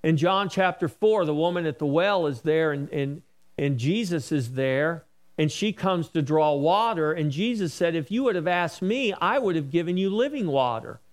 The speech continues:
And the woman said, "Well, why didn't you tell me that before I drew this water?" She said, "But how can you give me living water? You don't even have a bucket. How are you gonna get water from this well? This well is deep. This is Jacob's well.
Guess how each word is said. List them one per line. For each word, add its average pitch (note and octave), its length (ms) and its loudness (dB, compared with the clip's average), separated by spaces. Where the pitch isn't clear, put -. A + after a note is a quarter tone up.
And G3 120 4
the G3+ 60 2
woman G3+ 320 0
said, E3+ 340 2
"Well, D#3+ 120 0
why F#3+ 200 4
didn't A#3 180 -6
you A3 80 0
tell A3 260 0
me A3 100 0
that B3+ 260 0
before F3+ 320 2
I F#3 120 4
drew A3 260 0
this C4 260 -2
water?" A#2+ 560 -2
She G3+ 200 -4
said, G3 200 0
"But G3 120 -2
how A3 200 0
can A3+ 240 -4
you C4+ 220 2
give G3+ 240 -2
me F#3 160 0
living A#3+ 360 0
water? F3+ 280 0
You A#3+ 160 0
don't D#4+ 160 -2
even G3 180 -2
have G#3 180 -2
a A#3 40 -2
bucket. C#4 480 -2
How B3+ 100 2
are F#4 60 2
you G4+ 140 2
gonna F4+ 160 0
get C#4+ 140 2
water C4+ 260 2
from A#3 180 -4
this A3 160 -4
well? B3+ 280 2
This B3+ 200 -4
well G3+ 220 2
is C#3 140 -2
deep. E4+ 440 -2
This B3+ 200 0
is F#3+ 160 0
Jacob's A3+ 680 2
well. C3 460 0